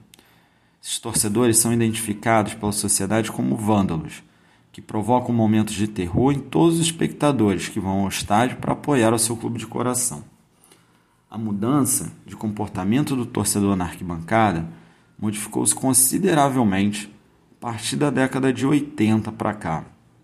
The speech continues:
Então, convenhamos, não é um problema tão novo, é um problema de quase quarenta anos. Ele começou a mudar um pouquinho, a gente tem uma coi-, a,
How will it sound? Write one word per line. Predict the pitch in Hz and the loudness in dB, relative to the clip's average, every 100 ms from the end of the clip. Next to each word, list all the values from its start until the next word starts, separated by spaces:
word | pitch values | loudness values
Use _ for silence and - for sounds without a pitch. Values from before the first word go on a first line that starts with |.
| _ | _
Então, | 113 - | -12 -10
convenhamos, | 147 135 120 101 101 98 | -8 -2 0 2 2 0
não | 107 110 | 0 0
é | |
um | 117 123 | 0 0
problema | 123 117 104 107 117 127 - - - - _ _ | 0 2 4 4 2 0 -4 -16 -20 -20 _ _
tão | 120 131 | -6 0
novo, | 123 107 92 82 - - - - | 4 4 2 -6 -10 -20 -20 -14
é | |
um | 90 | -12
problema | 90 101 90 98 110 113 | -8 -6 -2 0 0 0
de | 110 | -4
quase | - 107 110 110 | -2 0 0 -2
quarenta | - 123 110 98 107 110 110 | -4 0 2 4 4 2 -2
anos. | 90 82 78 87 - - _ _ _ - _ _ _ _ - | -4 -2 -4 -8 -14 -20 _ _ _ -20 _ _ _ _ -12
Ele | 110 | -10
começou | - 135 123 - 147 | -6 0 2 4 4
a | |
mudar | 156 123 113 | 4 4 4
um | 110 | 2
pouquinho, | 107 95 - 127 127 87 - - - _ _ _ | 0 -4 0 2 4 2 -2 -14 -20 _ _ _
a | 80 | -6
gente | 107 110 | -6 -4
tem | 113 117 | -2 2
uma | 120 117 | 4 2
coi-, | 110 - 104 104 98 87 - | 0 -4 0 2 2 0 -6
a, | 90 85 | -6 -6